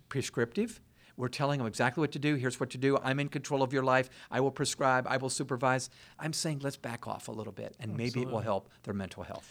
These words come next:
Speaker 2: So obviously you talked about prescriptive leadership, the opposite of that, the metacognition style. We call it descriptive
Speaker 1: Yeah,
Speaker 2: leadership.
Speaker 1: that's right.
Speaker 2: And I really think it would be worth taking an inventory of the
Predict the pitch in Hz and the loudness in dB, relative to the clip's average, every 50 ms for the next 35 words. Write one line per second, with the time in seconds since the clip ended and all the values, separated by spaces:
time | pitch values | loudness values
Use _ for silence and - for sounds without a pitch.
0 | - - - - - - 131 123 120 101 101 110 131 127 123 113 - 131 117 113 | -20 -20 -18 -6 0 2 2 2 2 0 0 2 2 2 2 2 0 0 0 0
1 | 117 117 - 127 113 101 123 117 110 - - - - 127 117 110 - - 113 - | -2 0 2 2 2 2 2 0 0 0 -2 -2 -2 0 0 0 -2 -4 -4 -4
2 | - 120 117 117 110 107 117 110 - 123 - - 117 - - 127 120 117 - - | -4 -4 -4 -4 -2 -2 -2 -2 -2 -4 -4 -4 -4 -2 0 0 0 0 -2 -4
3 | - 117 113 107 110 107 110 107 - 117 120 120 120 120 113 - - 117 113 113 | -2 -2 -2 0 0 -2 -2 -2 -2 2 4 4 6 4 4 4 4 2 4 2
4 | 113 107 - 120 113 - - 117 107 107 107 107 110 104 - 113 113 107 107 - | 0 -2 -2 -4 -4 -4 -2 -2 -2 0 -2 -2 -2 -2 0 0 0 0 0 -4
5 | 113 107 110 107 104 - - - 110 - - 117 110 - 120 110 113 101 95 92 | -6 -4 -4 -4 -2 -4 -4 -6 -6 -6 -6 -10 -8 -6 -4 -4 -2 -2 0 -2
6 | 110 107 - - 95 - - - 98 92 - - 120 131 131 156 202 233 214 151 | -2 -2 -4 -6 -10 -8 -6 -6 -6 -4 -2 0 0 2 4 4 6 6 6 4
7 | 139 123 120 117 120 117 117 120 117 113 107 110 113 117 117 120 117 - - 127 | 4 2 2 2 2 0 2 2 0 0 2 4 6 6 6 6 6 2 0 0
8 | 117 110 - 117 110 107 107 113 117 117 117 120 117 - - - 117 110 110 107 | 0 0 0 -2 -4 -4 -2 -2 -2 0 0 0 0 -2 -2 -2 0 0 2 0
9 | 107 - - 113 113 113 113 117 117 113 107 | 0 0 0 -2 -2 -2 0 2 2 2 2